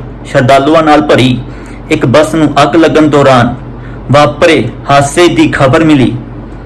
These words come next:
ਜਿਸ ਵਿੱਚ ਪੰਜਾਬ ਦੇ ਹੁਸ਼ਿਆਰਪੁਰ ਅਤੇ ਲੁਧਿਆਣਾ ਤੋਂ ਧਾਰਮਿਕ ਸਥਾਨਾਂ ਦੀ ਯਾਤਰਾ ਲਈ ਗਏ ਪੰਜਾਬੀਆਂ ਦੀ ਦੁਖਦਾਈ ਮੌਤ ਦੀ ਖਬਰ ਮਿਲੀ ਹੈ ਅਤੇ ਕੁਝ ਲੋਕ ਜ਼ਖਮੀ ਦੱਸੇ ਜਾ ਰਹੇ ਹਨ।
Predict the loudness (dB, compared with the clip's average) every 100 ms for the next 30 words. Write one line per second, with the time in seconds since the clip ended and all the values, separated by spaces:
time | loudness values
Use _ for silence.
0 | -16 -16 -14 -4 0 2 2 2 0 0
1 | 2 4 4 2 2 0 -2 -8 -14 -2
2 | -2 2 4 4 2 0 0 0 0 -2
3 | -6 -14 -2 0 4 4 4 2 2 0
4 | 0 2 2 2 -2 -6 -2 2 4 2
5 | 0 -8 -6 0 2 2 2 0 -2 2
6 | 2 4 2 2 2 2 0 -6 -16 -16
7 | -16 -4 0 2 2 2 0 0 2 2
8 | 2 0 -4 -2 0 2 2 2 2 2
9 | 4 4 2 -4 -16 -16 -16 -14 -4 -4
10 | -2 -2 2 2 2 2 2 4 2 0
11 | -6 -14 -16 -16 -4 -4 2 0 2 -2
12 | 0 0 2 2 -2 -2 -2 0 0 -2
13 | 0 0 2 2 4 2 2 0